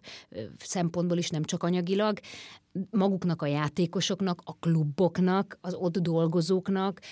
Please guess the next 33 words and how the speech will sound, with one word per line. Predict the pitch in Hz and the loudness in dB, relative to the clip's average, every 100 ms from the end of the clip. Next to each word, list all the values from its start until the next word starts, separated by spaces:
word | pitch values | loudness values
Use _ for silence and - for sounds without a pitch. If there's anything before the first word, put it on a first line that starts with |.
| - - | -20 -10
a | 151 | 0
női | 170 185 165 | 4 4 2
futballban | - 165 165 156 151 | -2 -2 -2 -2 -2
dolgozó | 147 147 139 113 | -4 -4 -4 -6
edzőknek, | 143 156 160 190 202 190 | -6 -2 0 0 0 -4
tehát | 160 190 | -4 2
mindenkinek | 226 240 208 170 156 165 151 160 165 - - - - - | 6 6 6 2 -2 -8 -6 -4 -6 -8 -20 -20 -20 -20
ezt, | - 143 - | -16 -14 -10
ezen, | 175 160 - | -8 -8 -8
ezen, | 156 165 127 - | -8 -6 -6 -8
ez | 165 | -10
az | 165 | -10
utat | 170 151 160 | -8 -8 -4
végig | 160 147 - | -4 -6 -8
kell | 110 131 | -8 -6
járni, | 147 180 196 | -4 -2 0
és | 175 165 - - _ _ - | 0 0 -4 -8 _ _ -16
hát, | 170 | -10
ö, | 147 - 175 _ - | -10 -10 -16 _ -10
mindegy, | - 370 151 - | -2 0 0 0
tehát | 240 - | -4 -2
ott | 311 302 | -2 0
vagyunk | 220 190 190 | 0 0 0
rajta | 175 165 143 | 0 0 -2
az | 165 | -4
úton, | 185 208 185 | -4 -2 -2
most | 180 | -2
jelen | 196 170 | -4 -6
pillanatban | 165 160 165 | -6 -6 -6
azt | 165 | -6
gondolom, | 151 139 | -6 -6
hogy | 160 | -6
tényleg | 185 156 143 | -4 -2 -4